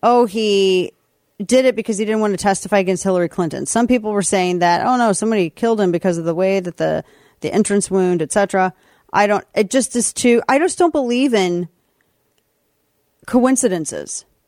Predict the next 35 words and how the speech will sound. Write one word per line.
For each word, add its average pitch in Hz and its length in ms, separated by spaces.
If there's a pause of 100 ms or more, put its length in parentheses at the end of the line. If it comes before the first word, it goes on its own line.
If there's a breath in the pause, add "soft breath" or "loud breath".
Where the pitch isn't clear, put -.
(600)
with 190 140
stuff 180 280
like 156 180
this. - 380 (1300)
Is 185 120
that, 220 260
it's - 140
not 277 240
bad. 196 420
I 185 80
mean, 233 220
these 254 200
are, 285 120
these 269 240
people 302 340
have 180 80
lied. 175 580 (200)
I 202 100
mean, 226 220
this 233 200
is 226 320 (100)
just - 260
weird. 196 380
And 175 140
all 208 140
has 233 180
to, 247 140
all 240 120
these 294 160
Epstein 277 320
people 165 320
just 185 340
keep 233 260
getting 226 340
suicided. 294 840